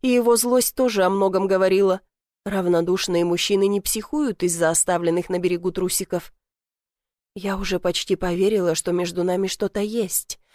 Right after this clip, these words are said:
что эти искры, которые проскакивают, когда мы смотрим друг на друга, не кажутся мне. А теперь выясняется, что мой суровый майор спокойно ужинает у Ларисы и жрёт её котлеты.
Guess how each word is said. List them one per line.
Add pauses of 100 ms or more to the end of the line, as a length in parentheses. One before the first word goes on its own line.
(120)
что
эти
искры,
которые
проскакивают,
когда
мы
смотрим
друг
на
друга,
не
кажутся
мне. (1300)
А
теперь
выясняется,
что
мой
суровый
майор
спокойно
ужинает
у
Ларисы
и
жрёт
её
котлеты.